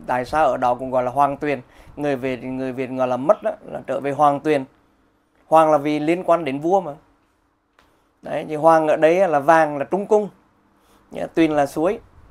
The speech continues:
và gần như là Cựu Tuyền là chính khúc, gọi là Cựu Khúc Hồi Hoàn. Ở nơi đó là danh từ là quý vị đến đền mộ Tây Thiên thì ai biết cái chả, câu chuyện Cựu Khúc Hồi Hoàn. Nên là ta chết là về với đất mẹ, công cha như núi Thái Sơn là chỉ cho vua Hùng đầu tiên,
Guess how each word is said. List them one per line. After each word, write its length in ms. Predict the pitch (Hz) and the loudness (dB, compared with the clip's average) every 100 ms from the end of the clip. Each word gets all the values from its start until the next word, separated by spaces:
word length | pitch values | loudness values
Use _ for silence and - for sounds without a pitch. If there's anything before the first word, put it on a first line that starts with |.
| - | -6
và 140 | 135 | -4
gần 200 | 131 135 | -4 -6
như 80 | 156 | -6
là 80 | 180 | -4
Cựu 260 | 170 165 - | -2 -2 0
Tuyền 160 | 160 | 0
là 60 | 143 | 0
chính 240 | - 143 | -4 -8
khúc, 180 | 151 254 - - _ _ - - 156 147 | -6 -8 -8 -20 _ _ -18 -14 -14 -8
gọi 140 | 135 131 | -2 0
là 80 | 135 | 0
Cựu 240 | 160 156 | -2 -2
Khúc 220 | - - | 0 0
Hồi 180 | 175 156 | 4 4
Hoàn. 240 | 160 143 139 - - - - | 6 2 0 -14 -20 -18 -8
Ở 80 | 135 | -4
nơi 140 | 175 | 0
đó 200 | 143 123 | 2 2
là 100 | 131 | 0
danh 240 | 135 151 160 | -4 -6 -2
từ 180 | 147 | -2
là 120 | 139 123 107 - | -2 -4 -8 -12
quý 140 | 139 135 | -8 -6
vị 260 | 139 131 | -6 -6
đến 360 | 135 131 147 208 | -4 -4 -4 -4
đền 160 | 160 | -2
mộ 200 | 139 131 | 0 -2
Tây 140 | 131 156 | -2 -6
Thiên 220 | 156 151 | -6 -6
thì 60 | 131 | -4
ai 200 | 151 135 | -4 -6
biết 160 | 123 - | -10 -14
cái 80 | - | -14
chả, 120 | 120 113 - - - | -10 -12 -14 -10 -4
câu 120 | 156 | -4
chuyện 240 | 147 123 | -4 -8
Cựu 200 | - 151 | -6 -8
Khúc 220 | 135 220 - | -6 -12 -10
Hồi 220 | 139 131 | -8 -8
Hoàn. 240 | 120 110 - _ _ _ _ _ _ _ _ _ _ _ _ _ _ | -8 -12 -16 _ _ _ _ _ _ _ _ _ _ _ _ _ _
Nên 180 | 135 160 | -6 -4
là 80 | 156 | -4
ta 80 | 151 | -4
chết 320 | - 147 165 | -4 -4 -2
là 100 | 151 | -4
về 240 | 139 139 | 0 -2
với 80 | 131 | -2
đất 160 | 151 160 | -8 -6
mẹ, 220 | 135 123 | -4 -2
công 280 | - 175 185 | -2 -2 0
cha 200 | 180 180 | 2 0
như 140 | 160 | -2
núi 160 | 139 139 | -8 -6
Thái 200 | 131 135 | -6 -2
Sơn 220 | 185 180 | -2 0
là 100 | 143 | -4
chỉ 280 | - 135 - | -6 -8 -4
cho 100 | 160 | -4
vua 220 | 170 185 | 0 0
Hùng 180 | 160 139 | 0 0
đầu 160 | 135 | 0
tiên, 240 | 127 160 | 0 -4